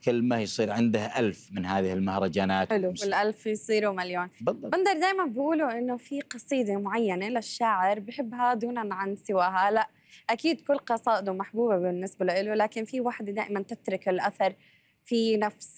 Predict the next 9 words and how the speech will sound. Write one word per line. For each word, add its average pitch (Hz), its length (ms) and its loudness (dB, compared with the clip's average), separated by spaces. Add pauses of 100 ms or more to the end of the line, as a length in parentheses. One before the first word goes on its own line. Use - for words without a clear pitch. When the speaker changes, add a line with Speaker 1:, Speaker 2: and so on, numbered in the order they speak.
(140)
Speaker 3:
الشاعر. 185 580 0
شو 330 180 -4
هي 370 180 2
القصيدة 214 540 -4
هاي 170 300 0 (360)
اللي 226 160 0
أنت 254 140 -2
متعلق 220 680 0
فيها، 190 400 -2